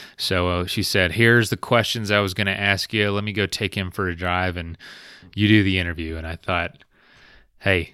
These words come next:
you know, this is adventure. This is what adventure's all about. Let's be flexible. Let's, let's make it happen." And I apologize if you hear my dogs in the background. They're, uh, they, they wanna go out a little early, but it's at least two hours before they get dinner.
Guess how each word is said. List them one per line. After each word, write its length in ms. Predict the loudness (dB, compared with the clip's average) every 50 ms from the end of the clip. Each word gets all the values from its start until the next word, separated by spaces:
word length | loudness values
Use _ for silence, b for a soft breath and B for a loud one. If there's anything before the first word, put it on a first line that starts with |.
| _ -12
you 120 | -10 -6
know, 200 | -4 -4 -2 -2
this 140 | -4 -4 -4
is 160 | -4 -4 -2
adventure. 500 | -4 -2 2 2 2 2 2 0 -2 -2
This 140 | -2 -4 -4
is 80 | -4
what 160 | -4 -4 -4 -4
adventure's 460 | -4 -4 -6 -6 -4 -4 -2 0 0
all 160 | 0 0 -2
about. 420 | -4 -2 0 0 0 0 -2 -4
Let's 200 | -8 -12 -12 -8
be 140 | -6 -6 -6
flexible. 720 | -6 -4 -2 -2 -2 -2 -2 -8 -6 -4 -2 -4 -4 -4 -6 _ -16
Let's, 480 | -12 -10 -10 -10 -10 -12 -12 -12 -14 -18 _ _ _ _ _ _ _ _ _ -12
let's 220 | -12 -12 -10 -6
make 180 | -4 -4 -4 -2
it 120 | -4 -4
happen." 380 | -2 -2 -2 -2 -6 -16 -18 -20 _ _ _ _ _ -10
And 80 | -4 -4
I 60 | -4
apologize 580 | -4 0 0 0 0 2 0 0 0 0 0
if 140 | -2 -6 -10
you 60 | -10
hear 120 | -8 -8 -6
my 140 | -6 -6 -4
dogs 380 | -4 -2 -2 -2 -2 -4 -8
in 80 | -12 -14
the 60 | -12
background. 580 | -8 -6 -6 -6 -6 -8 -8 -8 -8 -8 -8 -8
They're, 240 | -6 -6 -6 -6
uh, 180 | -6 -6 -6 -8 -10 B B B B B B B B B B B B B B B B B B B B B B B _ _ _ -20
they, 600 | -16 -10 -10 -8 -8 -8 -8 -4 2 4 4 4
they 220 | 2 2 2 2 2
wanna 260 | 4 2 0 -2 -2
go 200 | -2 0 0 2
out 200 | 2 2 2 0
a 40 | -2
little 200 | -4 -4 -6 -6
early, 300 | -4 -4 -4 -2 -2 -4
but 160 | -6 -6 -6
it's 160 | -8 -6 -6 -8
at 100 | -8 -6
least 380 | -2 2 4 4 4 2 0
two 180 | -2 0 0 2
hours 340 | 2 2 0 -2 -4 -8 -6
before 360 | -8 -8 -6 -4 -4 -4 -2
they 160 | -2 -4 -6
get 260 | -4 -6 -8 -8 -6
dinner. 400 | -4 -4 -2 -2 -2 -4 -4 -6